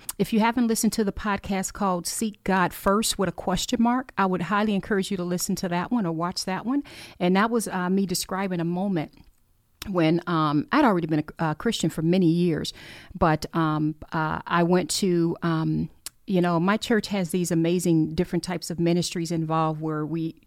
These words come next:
we help people, whether it's, if you're going through stuff in your marriage or financial issues or issues with your teens or whatever. So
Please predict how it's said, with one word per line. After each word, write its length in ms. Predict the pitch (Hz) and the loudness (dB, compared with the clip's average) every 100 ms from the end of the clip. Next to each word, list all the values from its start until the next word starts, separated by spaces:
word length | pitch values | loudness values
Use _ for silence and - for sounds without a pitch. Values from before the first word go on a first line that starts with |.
| - - 180 | -20 -16 -6
we 80 | 165 | -4
help 240 | 175 170 | -4 -4
people, 300 | - 160 175 | -2 0 0
whether 220 | 160 160 156 | -2 0 -2
it's, 140 | - - - | -4 -12 -10
if 120 | - | -6
you're 120 | 165 | -2
going 160 | 170 165 | -2 -2
through 100 | 165 | -2
stuff 240 | - 165 | -4 -4
in 80 | 165 | 0
your 80 | 156 | 4
marriage 400 | 156 156 160 - | 4 4 0 -2
or 60 | 147 | -4
financial 500 | 151 151 160 160 - | -2 0 0 -2 -4
issues 440 | 156 - 175 156 | -4 -2 -2 0
or 180 | 139 143 - | -2 -6 -2
issues 300 | 180 175 160 | 0 0 -2
with 160 | 165 151 | -2 -2
your 80 | |
teens 400 | - 175 156 156 | -2 0 2 0
or 40 | 156 | 0
whatever. 340 | 156 151 160 | -2 0 -2
So 260 | - 160 | -2 -2